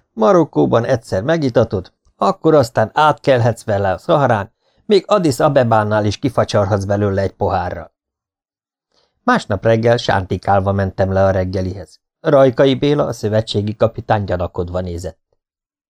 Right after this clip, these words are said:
<laughs> Mondtam, „Semmi különös, kis izomláz. Nehezet cipeltem.” Még szerencse, hogy viszonylag olcsón jutottam betoncipőhöz.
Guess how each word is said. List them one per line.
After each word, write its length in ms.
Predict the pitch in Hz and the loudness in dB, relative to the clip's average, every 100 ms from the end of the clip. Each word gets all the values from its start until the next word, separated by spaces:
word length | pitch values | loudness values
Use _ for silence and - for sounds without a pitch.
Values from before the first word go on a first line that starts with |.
| _ _ _ _ | _ _ _ _
<laughs> 760 | 170 - 147 - 123 - - - | -2 0 -2 -2 -4 -6 -18 -2
Mondtam, 280 | 143 127 - 240 | -2 0 -2 -4
„Semmi 420 | - 147 113 110 | 0 2 4 2
különös, 580 | - 107 95 92 120 - - | 0 -2 -2 -2 -4 -6 -2
kis 200 | 269 - | -2 2
izomláz. 680 | 117 107 92 80 73 - _ _ _ 123 123 | 0 0 -2 -6 -10 -14 _ _ _ -12 -2
Nehezet 520 | - 117 107 113 - | 2 2 2 -2 -2
cipeltem.” 640 | 110 - 98 87 - - _ _ _ _ _ _ _ _ _ | -6 0 0 0 -6 -12 _ _ _ _ _ _ _ _ _
Még 160 | 196 196 | -4 -2
szerencse, 420 | - 117 110 113 | 2 2 2 0
hogy 140 | 104 | -2
viszonylag 520 | 104 101 107 98 98 98 | 0 -2 -2 -2 -2 -2
olcsón 360 | 95 - 98 | -4 -4 -6
jutottam 480 | 98 95 92 - 95 | -4 -4 -4 -2 -2
betoncipőhöz. 920 | 98 - 92 90 95 - 92 98 - | -2 -4 -10 -10 -12 -8 -8 -8 -16